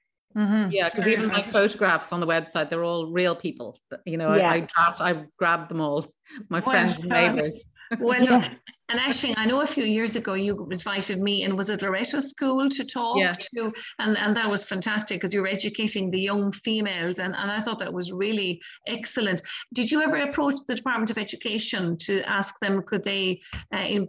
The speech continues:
Speaker 1: bring that website available to, to, to young
Speaker 2: No, we did. I did speak to the, um, the Women's Health Task Force,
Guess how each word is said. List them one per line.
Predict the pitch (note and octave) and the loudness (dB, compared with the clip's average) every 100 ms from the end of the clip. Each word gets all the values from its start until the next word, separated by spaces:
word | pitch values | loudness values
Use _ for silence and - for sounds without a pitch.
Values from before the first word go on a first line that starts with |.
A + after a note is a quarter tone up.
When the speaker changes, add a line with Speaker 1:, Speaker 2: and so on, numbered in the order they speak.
| _ | _
Speaker 1:
bring | G3+ G#3+ G3+ | -4 0 2
that | F#3+ | 0
website | F#3 G3+ G3+ - G3 F3+ - - | -2 -4 -4 -4 -2 -2 -2 -4
available | G3+ G3+ G3+ F#3 F3 | -2 -2 -2 -2 -2
to, | - | -4
to, | - G#3 | -2 -2
to | F3 - G3 F3+ F3 D#3+ | -2 -2 0 2 2 -2
young | F3+ G3 F#3+ F#3+ | -4 -2 -2 0
Speaker 2:
No, | F#3 A3+ | 2 2
we | A#3 A3+ | 0 2
did. | C4+ C4+ | 0 0
I | A3+ | -4
did | A3 C#4 | -2 -2
speak | C4 C#4 B3+ B3+ | -2 -4 -4 -4
to | B3+ | -4
the, | A3+ G#3+ G3+ G3 F#3 | -2 0 0 0 -2
um, | F#3+ F#3 F3+ E3+ | -2 -2 -2 -4
the | F#3 | -4
Women's | F#3+ F#3 F3 | -2 -2 -4
Health | F#3+ E3 - | -8 -10 -10
Task | - F#3+ F#3 - | -2 0 0 -4
Force, | - F3 E3+ E3 - - | -8 -4 -2 -4 -12 -12